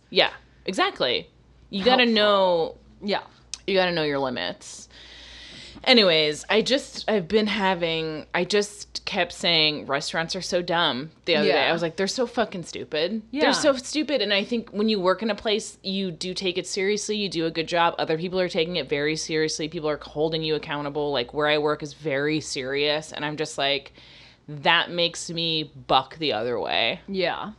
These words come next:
Speaker 1: Because of my fucked up brain and personality.
Speaker 2: Yeah. It's, it's, it's, it's very hard. I mean, it's hard because restaurants are stupid.
Speaker 1: They are stupid.
Speaker 2: On a fundamental level.
Speaker 1: <laughs>
Speaker 2: It's very hard to,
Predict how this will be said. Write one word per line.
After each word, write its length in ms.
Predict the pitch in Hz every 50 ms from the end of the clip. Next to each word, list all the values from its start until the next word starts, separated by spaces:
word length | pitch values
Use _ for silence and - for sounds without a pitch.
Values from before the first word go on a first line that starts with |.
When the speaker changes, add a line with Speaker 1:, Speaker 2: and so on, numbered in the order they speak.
| _
Speaker 1:
Because 300 | 165 170 - 208 175 151
of 100 | 165 143
my 220 | 151 151 143 139 135
fucked 500 | - - - - 151 131 - - - 139
up 260 | 131 127 127 127 -
brain 400 | - 147 131 127 123 123 123 123
and 140 | 120 123 -
personality. 760 | - 123 127 - - 117 123 113 107 90 73 80 95 147 190
Speaker 2:
Yeah. 380 | 202 202 185 165 131 107 104 - - -
It's, 240 | - 320 - - - - -
it's, 460 | 214 240 240 240 - - - - - _
it's, 560 | - 214 214 208 - - - - - - - - _
it's 520 | 180 190 190 190 - - - - - - -
very 300 | 175 160 - - - -
hard. 380 | 180 - 71 98 117 156 - -
I 100 | - 208
mean, 140 | 214 220 226
it's 140 | 233 226 -
hard 360 | 226 240 247 254 262 247 220
because 720 | 233 220 - - 220 214 208 208 208 202 190 - - -
restaurants 440 | 180 185 190 - - 214 208 202 208
are 100 | 240 254
stupid. 340 | - - - - - 175
Speaker 1:
They 140 | - 269 302
are 180 | - 339 359 330
stupid. 840 | - - - 339 349 381 381 440 359 226 196 156 123 - 131 113 170
Speaker 2:
On 160 | - 180 190 190
a 100 | 185 185
fundamental 500 | 170 - 202 190 196 185 175 170 160 139
level. 400 | 131 113 - - - 285 349 359 302 202
Speaker 1:
<laughs> 320 | - - - - - -
Speaker 2:
It's 200 | 190 185 - -
very 260 | 196 208 202 196 185 175
hard 380 | 175 - - 226 254 285 285 - - - -
to, 480 | 214 196 180 175 170 165 160 156 156